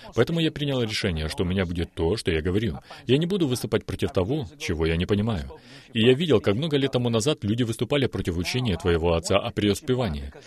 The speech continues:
Теперь многие из них хотят иметь это учение. Почему? Потому что оно даёт результат. Невозможно иметь то, против чего вы выступаете. Если вы выступаете против этой девушки, она никогда не выйдет за вас замуж. Она не будет частью вашей жизни, потому что вы выступаете против неё.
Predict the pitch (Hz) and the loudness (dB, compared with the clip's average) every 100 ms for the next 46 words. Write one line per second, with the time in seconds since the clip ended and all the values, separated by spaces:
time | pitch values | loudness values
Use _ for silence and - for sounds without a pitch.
0 | - - - 180 147 175 139 104 87 82 | -20 -10 -2 0 0 0 2 2 2 -2
1 | 98 92 85 87 80 95 85 82 76 85 | 0 0 -2 -2 -2 -2 -4 -4 -2 -4
2 | 76 69 - 127 143 82 69 92 90 87 | -4 -4 -4 -2 -2 -4 -2 -2 -2 -2
3 | 85 82 135 117 82 80 90 92 107 113 | -2 0 0 0 0 -2 -4 -4 -4 -6
4 | - - 139 127 - 107 - 110 160 156 | -8 -18 -20 -20 -8 0 4 4 4 2
5 | 131 113 101 - 180 - 101 98 95 - | 2 2 2 0 0 0 -2 0 -2 -2
6 | 82 80 80 92 104 135 170 135 80 80 | 0 0 0 -2 -4 -4 -2 -2 -2 -6
7 | - - - 101 - 156 180 156 - 143 | -14 -20 -8 -4 0 2 2 0 -4 0
8 | 147 135 - 120 107 127 107 85 82 87 | 0 0 -2 -2 -4 -4 -2 0 0 -2
9 | - 143 110 92 98 - 117 175 107 90 | -2 -2 0 2 2 0 0 2 2 2
10 | 87 92 92 95 139 110 73 - - - | 0 0 0 2 0 -2 -6 -12 -16 -20
11 | - 95 110 156 196 147 - 160 120 101 | -4 2 4 4 0 0 0 0 0 0
12 | - 120 139 92 98 92 92 - 92 151 | 0 -2 0 -2 0 0 0 0 0 0
13 | 120 - 90 80 107 - 95 92 120 123 | -2 -6 -2 0 0 -2 -4 -4 -2 0
14 | 85 | -2